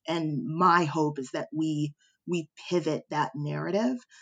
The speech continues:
so that we have an environment where everyone feels inspired, everyone feels excited to go to work, um, everyone feels like they, they can contribute to the team in, in some form or fashion, uh, a-, and that they,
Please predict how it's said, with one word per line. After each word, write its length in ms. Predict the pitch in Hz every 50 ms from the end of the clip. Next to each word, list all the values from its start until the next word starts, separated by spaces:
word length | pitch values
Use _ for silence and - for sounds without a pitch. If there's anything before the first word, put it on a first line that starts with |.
| - _
so 220 | - - - 175 156
that 160 | 156 151 - -
we 240 | 143 151 156 151 151
have 420 | 147 147 - 160 156 156 156 151
an 100 | 151 151
environment 720 | 151 147 147 147 156 147 143 151 151 147 156 151 151 - -
where 300 | - 151 151 147 143 - _ -
everyone 460 | 160 170 160 170 160 151 143 147 147
feels 280 | 147 151 139 123 127 120
inspired, 600 | 113 127 131 - - 127 120 123 113 107 135 131 _ -
everyone 400 | 170 170 175 170 160 151 147 151
feels 280 | 147 147 139 143 147 135
excited 420 | 123 - - 151 147 139 135 127
to 80 | - -
go 180 | 127 131 135 139 -
to 120 | - 127 -
work, 280 | - - 143 135 - - - _ - - - - _ -
um, 260 | 156 160 151 147 147 -
everyone 320 | 185 190 185 185 175 170 160
feels 300 | 147 - 180 160 156 -
like 140 | 147 147 147
they, 260 | - 160 160 156 143 123 -
they 120 | 156 151
can 180 | 156 - 151 147
contribute 840 | 147 - 147 143 - - - 170 160 151 143 - - 113 107 - - - - - - - - _ -
to 120 | - 160
the 140 | 247 - - -
team 260 | - 156 151 147 135 139
in, 100 | 131 131 - -
in 140 | - 147 147
some 360 | 147 - - 175 165 156 147
form 240 | 151 160 156 156 139
or 80 | 139 147
fashion, 640 | 147 - 147 147 147 147 - - 135 127 131 127 127 - _ - _ _ _ -
uh, 460 | 139 143 139 139 139 139 147 143 143 - - - _ _ 151
a-, 180 | 147 - -
and 140 | 175 175 151
that 160 | 151 135 123 -
they, 420 | 151 160 151 156 151 147 147 143